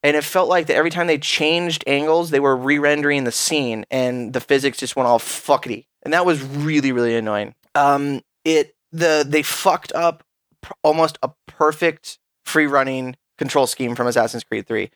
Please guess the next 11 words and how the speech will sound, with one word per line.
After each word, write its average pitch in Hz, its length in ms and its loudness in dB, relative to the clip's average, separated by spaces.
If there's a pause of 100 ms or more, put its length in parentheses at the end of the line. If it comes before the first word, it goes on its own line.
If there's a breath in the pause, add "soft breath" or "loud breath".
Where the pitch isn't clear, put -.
(360 soft breath)
You, 160 420 -2
it 156 160 2
was, 139 340 0 (100)
it, 175 240 0
it, 147 180 -8 (180)
Assassin's 214 300 0
Creed 220 200 0
games 202 180 0
were 175 80 -2
never 156 320 2 (180)
perfect, - 480 -2